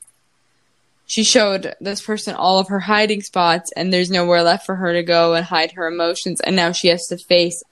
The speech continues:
everything that she has been dealing with all this time and all of the parts of herself that she's lost.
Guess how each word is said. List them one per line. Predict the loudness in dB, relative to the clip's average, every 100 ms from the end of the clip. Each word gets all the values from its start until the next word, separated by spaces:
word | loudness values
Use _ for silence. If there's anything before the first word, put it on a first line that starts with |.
| _
everything | 0 0 0 -4 -4 -4 -4 -6 -12 -18 _ _ _ -2
that | 0 0
she | -2 0 0
has | 0 -2 0 -2 -6 -8 -10 _ _ _ _ _ _ _
been | 2 2
dealing | 4 4 2 2
with | 0
all | 2 0
this | -2
time | -4 0 2 0
and | 0
all | 0 0
of | -4
the |
parts | -4 -2 0
of | 0
herself | 0 2 0 -2
that | -6
she's | -4 -4 0
lost. | 2 4 2 -6 -14 -12 -14